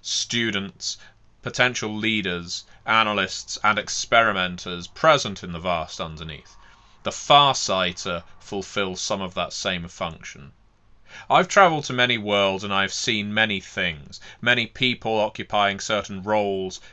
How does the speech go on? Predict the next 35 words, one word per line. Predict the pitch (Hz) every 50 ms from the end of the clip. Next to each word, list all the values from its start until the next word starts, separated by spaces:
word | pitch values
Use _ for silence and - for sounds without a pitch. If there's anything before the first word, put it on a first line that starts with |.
| - - -
classes, | - - 127 120 117 110 101 - - 107 98 92
if | 95 92 - -
you | 98 95 95
will, | 92 98 95 92 90 90 90 90 - - - - -
and | - 110 120 120 120 120 123 117
the | - 127
Farsighter | - - - 190 208 214 190 - - 170 143 131 - -
is | 120 113
a | 101
very | 95 95 95 95 107 113 123 131 123 113 104 95 95 98
interesting | 98 95 95 - - - 87 82 80 - - - - 87 82 82
one | 82 78 76 76 76 76
to | - - 95
me, | 71 -
perhaps | - 87 - 127 127 127
the | - -
most | 120 120 127 127 - -
fascinating | - - - 123 117 110 - - - 104 104 101 98 95 - - 101 101
in | 104 104
the | 101 95
world | 92 95 90 87 85
below, | 87 87 82 78 73
how | - - - 127 127 123 120 113 110 107 104 - - - - - -
this | - 107 98 - -
calling | - - - 113 110 107 104 101 98 95 95
came | - - 107 98 95 92 92
into | 90 90 - - 90
existence. | 90 87 92 104 101 92 - - - - 80 - - - - - - - - - - - - - - - - - - - - - - - - - - -
There | 127 127 127 131
are | 131
many | 131 135 143 147 160 151 -
anomalies | - 120 120 117 120 117 117 113 107 95 90 82 78 76 76 78
surrounding | - - - - - 110 98 90 87 85 85 82
the | 80 -
Farsighter. | - - 98 87 80 76 73 - - - 78 64 60 - - - - -